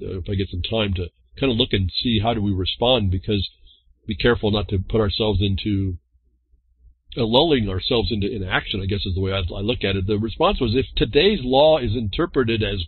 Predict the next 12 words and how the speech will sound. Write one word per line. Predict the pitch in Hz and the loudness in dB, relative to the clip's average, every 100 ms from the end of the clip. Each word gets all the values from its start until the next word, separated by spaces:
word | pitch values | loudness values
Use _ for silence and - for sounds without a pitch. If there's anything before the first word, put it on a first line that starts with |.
| - | 0
policy," | 147 160 104 95 98 | 2 2 0 -8 -14
quote, | - 123 - | -6 -6 0
"policy, | 131 123 95 - 101 _ _ - | 0 0 -4 -12 -14 _ _ -6
enforcement, | 117 98 165 185 - 87 - _ _ _ _ - | -6 4 4 4 0 -10 -14 _ _ _ _ 0
as | 135 | 2
it | - | 0
seems | - 170 147 | -2 -2 -2
to | 120 | -2
be | 101 147 | 0 2
more | 123 123 139 135 | 2 4 4 4
and | 113 101 | 0 0
more, | 123 156 95 92 | 4 4 2 -2